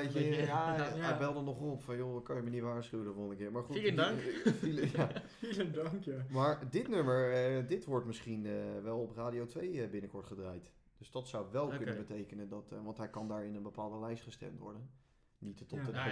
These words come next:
Speaker 2: en,
Speaker 1: maar
Speaker 2: maar het zou toch kunnen dat hij dat nummertje heeft uitgebracht en dat hij zoiets had van, "Joh, eh, kijk maar even." En uiteindelijk, eh,
Speaker 1: Ja, ja, ik denk dat hij in Duitsland wel bekend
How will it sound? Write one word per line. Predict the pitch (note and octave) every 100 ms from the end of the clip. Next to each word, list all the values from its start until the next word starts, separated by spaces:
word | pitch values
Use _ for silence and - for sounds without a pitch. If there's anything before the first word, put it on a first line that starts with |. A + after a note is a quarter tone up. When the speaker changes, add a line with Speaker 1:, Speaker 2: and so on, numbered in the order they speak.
| C#3
Speaker 2:
en, | C#3+
Speaker 1:
maar | D3+
Speaker 2:
maar | D#3
het | D#3
zou | E3+ D#3+
toch | D#3+ C#3+ -
kunnen | D#3+ D3+ C#3
dat | C#3+ C#3+ - _ -
hij | C#3+ C#3
dat | C#3+ C3+
nummertje | C3+ D3 D3 C#3+
heeft | B2+
uitgebracht | C#3+ C#3 - B2+ B2+ B2+
en | B2
dat | A#2+
hij | B2
zoiets | A#2+ A#2
had | A#2+
van, | - A2
"Joh, | A2 A2 G#2+ G#2+
eh, | G#2 G#2+ _ _ _ _ _
kijk | - A#2+
maar | A#2+
even." | A2+ A2 -
En | A2
uiteindelijk, | A2 A2 A#2 A2+ A2
eh, | A#2+ A#2
Speaker 1:
Ja, | F3 F#3 D#3+
ja, | D3+ D#3+ C#3+ A#2 -
ik | -
denk | C3 D3+
dat | D#3
hij | D3+
in |
Duitsland | C#3 D#3+ E3+ D3
wel | C#3+ C3+
bekend | B2+ C#3